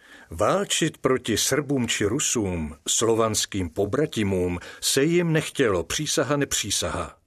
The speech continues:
Hned po prvních střetnutích na východní frontě velitelé jednotek s převahou českého živlu hlásili podezřele vysoké ztráty na zajatcích.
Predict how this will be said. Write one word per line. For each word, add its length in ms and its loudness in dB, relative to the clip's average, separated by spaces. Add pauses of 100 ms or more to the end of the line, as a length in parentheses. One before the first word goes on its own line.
(440)
Hned 340 0
po 120 2
prvních 400 0
střetnutích 760 -2
na 100 2
východní 500 -2
frontě 540 2 (300)
velitelé 560 2
jednotek 600 0
s 100 -2
převahou 520 2
českého 520 0
živlu 380 2 (280)
hlásili 540 2
podezřele 760 2
vysoké 440 0
ztráty 480 0
na 100 2
zajatcích. 800 -2